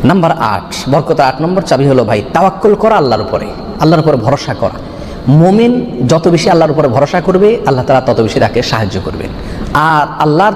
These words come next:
প্রতি ভরসা যত কমে যাবে, আস্থা যত কমে যাবে, নির্ভরতা যত কমে যাবে,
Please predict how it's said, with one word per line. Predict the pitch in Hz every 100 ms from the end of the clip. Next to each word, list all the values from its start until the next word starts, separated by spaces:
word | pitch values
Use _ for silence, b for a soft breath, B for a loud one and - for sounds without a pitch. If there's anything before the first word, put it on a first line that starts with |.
| -
প্রতি | 208 190
ভরসা | 170 175 165
যত | 156
কমে | 147 180 185
যাবে, | 185 202 196
আস্থা | - - -
যত | 175 170
কমে | 143 170 175
যাবে, | 180 185
নির্ভরতা | 147 147 151 175 180
যত | 175 165
কমে | 190 202
যাবে, | 196 202 226